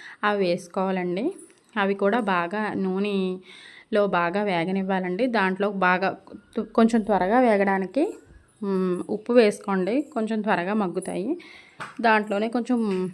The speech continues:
పసుపు కూడా వేసేసుకుని కాసేపు మూత పెట్టాలండి. మూత పెడితే గమ్మున మగ్గుతాయి అంటారు కదండి. మూత పెట్టి కాసేపటి తర్వాత దాన్ని తీసి చూస్తే ముక్క మగ్గిందా లేదా అనేది తెలుస్తుందండి.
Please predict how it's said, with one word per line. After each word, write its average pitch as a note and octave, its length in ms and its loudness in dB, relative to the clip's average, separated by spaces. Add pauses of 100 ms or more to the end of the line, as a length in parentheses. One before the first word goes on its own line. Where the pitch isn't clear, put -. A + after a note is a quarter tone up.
(200)
పసుపు G3+ 260 -4
కూడా G#3+ 200 2
వేసేసుకుని G3+ 540 -2
కాసేపు G3 840 -2 (440)
మూత G3 160 0
పెట్టాలండి. G3 600 0
మూత G#3+ 320 2
పెడితే G3+ 300 -2
గమ్మున F#3+ 200 -2
మగ్గుతాయి F#3+ 460 -2
అంటారు F#3 280 -4
కదండి. F#3 420 -2 (380)
మూత G3 260 -4
పెట్టి - 360 -2 (460)
కాసేపటి G3 420 0
తర్వాత F#3+ 640 -2 (360)
దాన్ని G3+ 420 -2
తీసి G3 420 0
చూస్తే A3+ 480 -2 (580)
ముక్క G3+ 280 -2
మగ్గిందా G3+ 560 2
లేదా G3+ 300 2
అనేది G#3 280 0
తెలుస్తుందండి. F#3+ 840 0